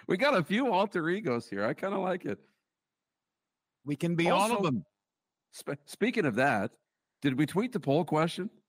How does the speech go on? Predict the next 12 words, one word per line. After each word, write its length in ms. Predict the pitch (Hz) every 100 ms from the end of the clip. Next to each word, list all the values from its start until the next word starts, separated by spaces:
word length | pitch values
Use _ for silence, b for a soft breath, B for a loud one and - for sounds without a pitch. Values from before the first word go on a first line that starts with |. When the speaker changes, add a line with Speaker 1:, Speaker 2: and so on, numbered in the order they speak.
| _ _
Speaker 2:
No, 260 | 185 262 220
but 160 | 156
we're 100 | 156
getting 280 | 156 170 165
there. 320 | 156 156 185 - _ _ -
Speaker 1:
Okay. 180 | 98 80 _ _ _ _ _ _ _ _ -
Speaker 2:
Oh, 120 | 262
did 180 | 196 185
we 100 | 165
tweet 280 | - 254
it? 100 | 180 113
Yes. 460 | 190 156 - -